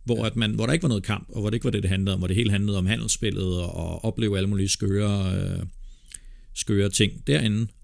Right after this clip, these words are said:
Speaker 1: Og så var der selvfølgelig den store slagmark, hvor det primært handlede om kamp, ikke? Øh, og der var nogle sådan...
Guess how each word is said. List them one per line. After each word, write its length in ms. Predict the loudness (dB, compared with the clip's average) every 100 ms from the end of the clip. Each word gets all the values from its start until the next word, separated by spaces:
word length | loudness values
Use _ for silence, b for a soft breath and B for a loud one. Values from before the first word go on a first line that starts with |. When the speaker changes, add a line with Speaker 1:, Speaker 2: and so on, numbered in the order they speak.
| -2
Speaker 1:
Og 100 | 0
så 100 | 2
var 80 | 2
der 80 |
selvfølgelig 260 | 0 -2 -2
den 80 | 0
store 240 | 0 0
slagmark, 540 | 0 0 2 0 -2 -8 -20 -20 -20 -10
hvor 180 | -6 -4
det 260 | -2 -4 -2
primært 320 | 0 0 -2
handlede 200 | -4 -4
om 80 | -4
kamp, 320 | -6 -10 -8
ikke? 120 | -8 -10 b b b b -4
Øh, 260 | -2 -2 -2
og 120 | 0
der 60 |
var 100 | 0 2
nogle 200 | 2 2
sådan... 360 | 0 0 -2